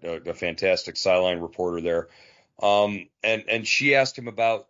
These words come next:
the approach that he used to get the, the job, the interview process, and the, uh, the approach that he used, uh,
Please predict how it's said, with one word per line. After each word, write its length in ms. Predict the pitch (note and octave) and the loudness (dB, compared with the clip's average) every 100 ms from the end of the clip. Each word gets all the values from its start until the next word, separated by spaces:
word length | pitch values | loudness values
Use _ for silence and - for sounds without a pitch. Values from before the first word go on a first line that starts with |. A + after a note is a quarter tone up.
| - | -20
the 340 | F#2+ G#2+ G#2 | -14 -10 -8
approach 580 | F#2 - A#2 A#2+ A#2 - | -10 -8 -4 -4 -6 -8
that 160 | G2 | -8
he 420 | - G#2 G#2 G2+ - _ _ _ | -8 -12 -10 -10 -14 _ _ _
used 600 | F2+ F#2+ G#2+ G#2+ - - - | -16 -8 -6 -6 -8 -12 -10
to 100 | G2 | -12
get 480 | E2 A#2 A2+ - | -8 -2 -2 -4
the, 220 | G#2 G2 F2 | -10 -10 -10
the 140 | F2 | -10
job, 380 | F2 G#2+ G2+ E2 | -2 2 2 0
the 160 | F2+ | -6
interview 400 | G#2+ A2 G2 F#2+ E2+ _ | -6 -6 -8 -8 -12 _
process, 560 | G#2 F#2+ - F#2 F2 F#2 | 0 0 0 -2 -4 -6
and 160 | F2 | -8
the, 140 | F2+ F2 | -4 -4
uh, 60 | F2 | -6
the 80 | |
approach 440 | F2+ - A#2+ B2 - | -10 -4 -2 -2 -4
that 100 | F2+ | -8
he 80 | F#2+ | -8
used, 420 | F#2 F#2 F2 - _ _ _ _ - | -6 -6 -8 -14 _ _ _ _ 0
uh, 400 | F#2 F#2 F#2 | 4 4 4